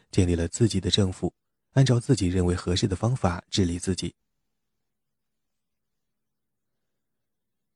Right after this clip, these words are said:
古希腊城邦在地中海沿岸建立的殖民地也是同样的情形，这引起了许多问题。比如，北美殖民者离开英国时与政府达成了何种条件？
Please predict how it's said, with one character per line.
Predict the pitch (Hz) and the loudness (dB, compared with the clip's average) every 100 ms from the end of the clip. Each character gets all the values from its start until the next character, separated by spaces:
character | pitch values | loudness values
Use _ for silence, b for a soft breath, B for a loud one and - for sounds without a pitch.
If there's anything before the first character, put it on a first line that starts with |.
| _ | _
古 | - | 6
希 | 117 143 | 6 6
腊 | 110 | 2
城 | - 98 | 0 0
邦 | 104 120 | 2 0
在 | 127 90 | 0 0
地 | 98 | 0
中 | 110 107 | 0 -2
海 | - 85 | -2 -2
沿 | 85 90 | 0 0
岸 | 101 90 | 0 0
建 | 101 92 | 0 2
立 | 90 | 2
的 | 85 | 0
殖 | - 90 | -2 -2
民 | 90 | -2
地 | 104 87 85 - | 0 0 0 -2
也 | 87 | -2
是 | 87 | -2
同 | 90 87 90 | -4 -4 0
样 | 107 | 0
的 | 92 87 | 0 -2
情 | 90 92 | -4 -4
形， | 92 - _ _ _ _ - | -4 -6 _ _ _ _ 0
这 | 95 | 4
引 | 87 90 | 4 0
起 | - | -2
了 | 87 | -2
许 | 87 87 | 0 0
多 | 85 95 | 2 4
问 | 101 87 | 2 0
题。 | - - _ _ _ _ _ _ _ _ _ _ | -4 -6 _ _ _ _ _ _ _ _ _ _
比 | - | 0
如， | 90 87 90 - _ _ | 2 2 0 -6 _ _
北 | - 139 | 4 6
美 | 107 | 4
殖 | - 107 | 2 2
民 | 123 | 2
者 | 98 85 | 2 4
离 | 90 | 2
开 | - | 2
英 | 98 123 | 2 2
国 | 120 92 | 2 0
时 | - 87 85 - - | 2 0 -2 -2 -2
与 | 92 | 0
政 | - 92 | 0 0
府 | - | -2
达 | 85 87 | -2 -2
成 | - 90 | -2 -2
了 | 87 | -4
何 | - 98 | -2 0
种 | 107 92 | 0 -4
条 | - 87 | -8 -8
件？ | 92 120 | -2 -4